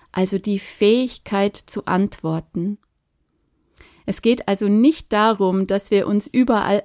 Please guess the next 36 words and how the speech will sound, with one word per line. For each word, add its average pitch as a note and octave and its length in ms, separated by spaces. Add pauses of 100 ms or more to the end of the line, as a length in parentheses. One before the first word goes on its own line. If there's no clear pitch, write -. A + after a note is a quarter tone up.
einmischen, G3 680
dass F#3 220
wir G3+ 200
immer G#3+ 240
den G#3 200
großen G3+ 460
Zampano G3 580
geben F#3 380
und - 260
alle G#3+ 200
Macht G#3 420
an F#3+ 160
uns - 300
reißen. E3+ 560 (1000)
Und G#3+ 120
es A3+ 140
geht A3 220
auch G3+ 120
nicht A#3+ 420
darum, G#3 520
dass F#3+ 260
wir G3+ 140
die G3+ 160
Last G3 420
für - 180
andere C4 320
Menschen F3+ 500
tragen E3+ 500
oder A3 240
die A#3+ 160
Schuld D4+ 420
der G#3 240
Welt G#3+ 360
auf E3 260
uns - 280
laden. E3 520